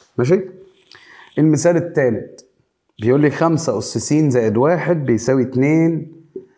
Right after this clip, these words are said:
أس أربعة س ناقص تلاتة. معادلة أسية، بس ولا هتعرف تخلي الأساس زي الأساس ولا الأس زي الأس. يبقى دخل لوغاريتم الطرفين على طول.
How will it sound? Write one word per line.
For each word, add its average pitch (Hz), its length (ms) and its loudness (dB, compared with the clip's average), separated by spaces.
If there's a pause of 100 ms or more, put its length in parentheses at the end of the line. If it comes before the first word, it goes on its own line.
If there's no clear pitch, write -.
(240)
أس - 200 -4
أربعة 120 400 0
س 113 140 -4
ناقص 139 400 0
تلاتة. - 640 -8
معادلة 135 460 2
أسية، 123 420 0
بس 104 280 -4
ولا 156 180 4
هتعرف 151 400 2
تخلي 131 360 0
الأساس 117 460 0
زي 107 160 0
الأساس 151 540 -2 (680)
ولا 151 200 4
الأس 160 320 0
زي 127 140 2
الأس. 120 320 -4 (960)
يبقى 120 180 0
دخل 160 280 -2
لوغاريتم 139 440 0
الطرفين 127 440 -4
على 107 220 -2
طول. 90 200 -12